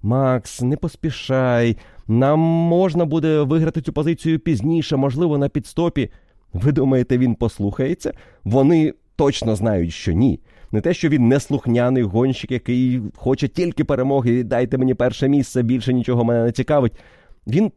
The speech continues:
домашню гонку проводить. Він в умовах, які, ну, не зовсім були йому підконтрольними, і опинився він не на першій позиції, не зовсім з власної провини. В такій ситуації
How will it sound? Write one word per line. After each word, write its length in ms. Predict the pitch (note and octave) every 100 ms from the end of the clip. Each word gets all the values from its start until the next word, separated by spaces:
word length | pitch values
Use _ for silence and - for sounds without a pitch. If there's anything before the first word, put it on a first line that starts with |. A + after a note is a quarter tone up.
| _
домашню 640 | F#2 C3 C#3 D#3 - C3+ G#2
гонку 340 | C3+ B2 -
проводить. 540 | - F2+ D#2 - - - _ _ G2
Він 400 | A2+ D3 F3+ - -
в 160 | A2+
умовах, 500 | C#3 B2 B2 D3+ - - _ _ _ _
які, 600 | B2 C3+ D3+ D#3 D#3 D3 C#3+ - -
ну, 160 | -
не 120 | C#4 E3
зовсім 280 | G3+ -
були 160 | D#3 D#3
йому 180 | D#3 D3+
підконтрольними, 720 | D3+ D3+ C#3+ F3+ E3+ D#2+ D#2
і 40 | E2+
опинився 540 | F2+ G#2+ C3 - C3+
він 260 | A#2 C3 -
не 200 | G#2+ A#2+
на 120 | A#2+
першій 320 | - A#2+ - A2+
позиції, 680 | G2+ A#2+ B2+ A2+ G#2+ F#2+ E2
не 160 | - G#2+
зовсім 300 | B2 G#2+ F2
з 40 |
власної 480 | D2+ G#2+ G2+ G2+ F2+
провини. 420 | F2+ E2+ D3 G#2 - _ _ _ _ _ _ _ _
В 40 | -
такій 280 | G#2+ F#3 A#3
ситуації 680 | B3 E3+ C#3+ - D#3 A#2+